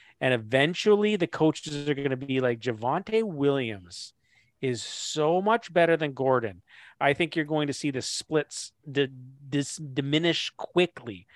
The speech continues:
We might start fifty fifty. We're gonna be sixty forty. And by week four or five, maybe six, we're gonna see Javonte Williams taking eighty percent of that backfield. And, uh, he's gonna be a back end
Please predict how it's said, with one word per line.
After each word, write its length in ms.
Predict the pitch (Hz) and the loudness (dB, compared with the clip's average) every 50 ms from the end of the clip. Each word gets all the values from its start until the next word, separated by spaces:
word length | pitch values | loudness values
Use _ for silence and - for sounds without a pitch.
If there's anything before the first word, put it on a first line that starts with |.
| - - - _ - | -20 -20 -20 _ -8
We 100 | 143 139 | -4 -2
might 200 | 135 156 170 185 | 2 2 2 2
start 240 | - - 185 175 170 | 4 4 2 2 4
fifty 260 | - 180 160 - 175 165 | 2 -2 -2 -2 -6 -8
fifty. 460 | - - 151 131 - - 135 123 120 | -4 -2 -2 -2 -2 -4 -8 -8 -6
We're 140 | 117 117 113 | -6 -6 -6
gonna 120 | 120 120 | -6 -6
be 120 | 117 117 | -6 -6
sixty 400 | 110 - - 160 147 - - 156 | -8 -4 -4 -4 -4 -4 -6 -6
forty. 380 | 123 - - 131 127 127 127 127 | -6 -4 -2 -2 -2 0 -2 -2
And 140 | 123 120 117 113 | -4 -6 -2 -2
by 300 | 123 123 123 120 110 _ _ _ _ - - - _ _ - | 0 0 2 0 -2 _ _ _ _ -20 -20 -20 _ _ -12
week 280 | - 131 143 160 160 _ _ _ _ | -6 0 0 0 0 _ _ _ _
four 640 | - - - _ _ - 156 151 151 160 165 156 | -20 -20 -20 _ _ -4 -2 0 2 4 6 6
or 60 | 147 131 | 4 4
five, 540 | - - 151 143 139 139 143 143 143 131 120 | 2 2 4 6 6 6 6 4 2 0 -2
maybe 420 | 127 139 156 165 175 175 175 170 | -2 0 2 2 2 2 -2 -4
six, 500 | 151 - - - 147 135 135 - - - _ _ - - - _ - | -6 -6 -4 0 0 0 0 -2 -14 -20 _ _ -20 -20 -20 _ -2
we're 120 | - 143 | -2 0
gonna 120 | 139 139 139 | 0 0 -2
see 280 | - - - 147 139 131 | -4 -4 -4 -2 -2 -2
Javonte 480 | 120 123 117 123 123 131 123 139 139 | -4 -6 -4 -2 -2 -2 0 0 0
Williams 320 | 131 127 127 127 123 120 - | 0 0 -2 -2 -4 -6 -6
taking 260 | - 123 113 117 113 - | -6 -6 -6 -6 -8 -6
eighty 240 | 131 135 139 151 151 | -4 -2 0 0 0
percent 540 | - - 143 - - 143 131 123 127 123 _ _ | 0 -2 -4 -4 -2 -4 -4 -4 -6 -8 _ _
of 160 | - 123 110 113 | -10 -10 -4 -2
that 320 | 127 123 127 117 107 101 | 0 0 0 0 -2 -4
backfield. 720 | 117 117 117 120 - _ - - 123 123 123 127 143 147 143 _ _ - - - - - _ _ _ - | -2 -2 -2 -2 -4 _ -8 -6 -4 -2 -2 -2 -2 -4 -8 _ _ -20 -20 -20 -20 -20 _ _ _ -4
And, 420 | 135 123 123 117 117 113 110 120 | 0 0 0 0 0 -2 -2 -2
uh, 140 | 120 117 117 | 0 0 0
he's 260 | 113 104 135 131 123 | 0 0 -2 -2 -2
gonna 160 | 143 135 135 | -2 -2 -2
be 140 | 123 131 127 | 0 0 0
a 80 | 117 104 | 0 0
back 480 | 104 104 127 123 120 120 120 - - | -2 0 2 2 2 0 -2 -6 -6
end 520 | 127 113 117 117 117 113 113 113 113 - | -6 -4 -4 -4 -6 -6 -8 -10 -12 -12